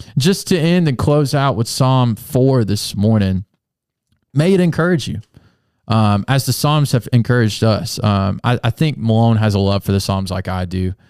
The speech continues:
Um, I love the Psalms. I've, hey, bro, I got a shout out again.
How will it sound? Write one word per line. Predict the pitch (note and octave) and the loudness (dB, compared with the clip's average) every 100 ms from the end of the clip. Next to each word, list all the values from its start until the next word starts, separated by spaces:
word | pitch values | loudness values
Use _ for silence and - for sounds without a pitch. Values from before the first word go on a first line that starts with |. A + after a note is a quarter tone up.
| _ _ - | _ _ -6
Um, | F#2+ F2 F2 F2 | -2 0 -2 -2
I | A2+ | 0
love | B2 A2+ G#2+ G#2 G2+ G2 - - | 2 4 2 2 0 -2 -6 -16
the | - | -12
Psalms. | - G2 F#2+ F#2+ F#2 F#2 - _ _ _ _ | -2 0 2 0 -2 -4 -12 _ _ _ _
I've, | G#2 G2+ - - | 0 0 -2 -2
hey, | G#2+ G2+ | 0 2
bro, | G#2+ G2+ G2 | 2 0 2
I | G2 | 0
got | G#2+ | 0
a | G2+ | 0
shout | - G2 F#2+ | 0 0 0
out | F#2 | 0
again. | F2+ F#2+ F#2+ F#2+ | 0 0 0 -2